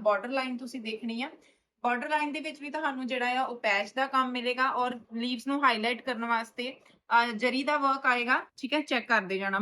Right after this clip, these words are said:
ਬਹੁਤ ਸੋਹਣਾ ਸੂਟ ਹੈ ਸਾਰਾ, ਬਾਕੀ ਹੈਂਡ ਪੇਂਟ ਦਾ ਵਰਕ ਆਏਗਾ, ਠੀਕ ਹੈ। ਇਸ ਦੀ ਬਾਰਡਰ ਲਾਈਨ ਜਿਹੜੀ ਆ ਉਹ ਇਸ ਤਰ੍ਹਾਂ ਬ੍ਰਸ਼ ਵਾਲੀ ਆਏਗੀ, ਬਹੁਤ ਹੀ ਸੋਹਣਾ ਪੇਂਟ ਹੈ।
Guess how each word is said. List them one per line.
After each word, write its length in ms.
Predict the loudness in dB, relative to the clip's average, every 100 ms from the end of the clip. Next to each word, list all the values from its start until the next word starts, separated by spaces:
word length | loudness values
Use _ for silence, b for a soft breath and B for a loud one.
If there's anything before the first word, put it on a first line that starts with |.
| 2
ਬਹੁਤ 380 | 2 4 2
ਸੋਹਣਾ 340 | 0 -2 2 2
ਸੂਟ 280 | 0 -2 0
ਹੈ 100 | 2
ਸਾਰਾ, 300 | 4 4 4
ਬਾਕੀ 360 | 2 2 0
ਹੈਂਡ 300 | 2 2 2
ਪੇਂਟ 260 | 0 -2 0
ਦਾ 120 | 0
ਵਰਕ 300 | 2 0 0
ਆਏਗਾ, 340 | -2 -2 -4 -8 b b b _
ਠੀਕ 140 | 0
ਹੈ। 80 | 0 0
ਇਸ 100 | -2
ਦੀ 100 | -2
ਬਾਰਡਰ 320 | 2 2 2
ਲਾਈਨ 300 | 0 0 0
ਜਿਹੜੀ 300 | -2 -2 -2
ਆ 80 | -2
ਉਹ 220 | -2 -4
ਇਸ 100 | -6
ਤਰ੍ਹਾਂ 180 | -2 -2
ਬ੍ਰਸ਼ 340 | -2 -4 -4
ਵਾਲੀ 300 | -2 -2 -2
ਆਏਗੀ, 280 | -4 -4 -4 -4
ਬਹੁਤ 440 | -4 -4 -8 -10 -10
ਹੀ 140 | -10
ਸੋਹਣਾ 380 | -10 -10 -4 -4
ਪੇਂਟ 320 | -4 -8 -6
ਹੈ। 100 | -6